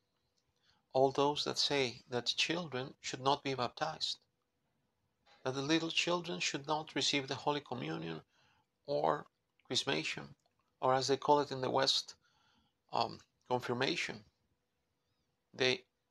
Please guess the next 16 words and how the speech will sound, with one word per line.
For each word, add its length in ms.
will 260
receive 420
the 140
wrath 460
of 180
God. 280
That 100
is 140
why 260
we 480
in 80
the 80
Holy 400
Catholic 720
and 100
Apostolic 640